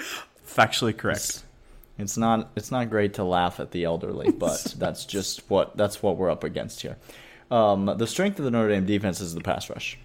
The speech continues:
Speaker 2: It's the defensive ends.
Speaker 1: Uh-huh.
Speaker 2: The defensive tackles are the weakness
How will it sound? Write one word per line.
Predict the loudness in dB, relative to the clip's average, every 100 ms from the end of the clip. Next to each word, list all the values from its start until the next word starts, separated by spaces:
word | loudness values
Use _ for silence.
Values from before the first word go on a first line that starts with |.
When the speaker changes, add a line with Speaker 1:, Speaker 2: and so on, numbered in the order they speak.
| -20 -20 -20 -16 -2
Speaker 2:
It's | -2 0
the | 4
defensive | 4 4 2 2
ends. | 0 0 -4 -12 -18 -20 -20 -10 2
Speaker 1:
Uh-huh. | 2 2 2
Speaker 2:
The | 4
defensive | 4 4 2 0 4
tackles | 4 4 2 0 0
are | 4 4 4
the | 2
weakness | 2 2 -2 -2 -6